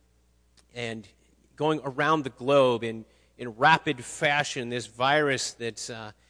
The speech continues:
has changed how we're living and has changed possibly how we're gonna continue to live, uh,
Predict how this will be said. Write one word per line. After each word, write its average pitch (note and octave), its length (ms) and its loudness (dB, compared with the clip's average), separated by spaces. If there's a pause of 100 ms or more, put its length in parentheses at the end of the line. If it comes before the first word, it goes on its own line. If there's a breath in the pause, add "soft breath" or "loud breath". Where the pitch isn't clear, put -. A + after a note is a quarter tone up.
(200)
has C3 180 -4
changed E3+ 600 -4
how D3 240 0
we're D#3 180 -2
living B2 340 -4 (180)
and A2+ 200 -12
has A#2 180 -10
changed D3 560 -8 (640)
possibly F#3 800 4
how E3+ 280 0
we're F3 140 2
gonna E3+ 180 0
continue G3+ 420 -4
to C#3 140 -8
live, B2+ 340 -2 (140)
uh, C3 60 -16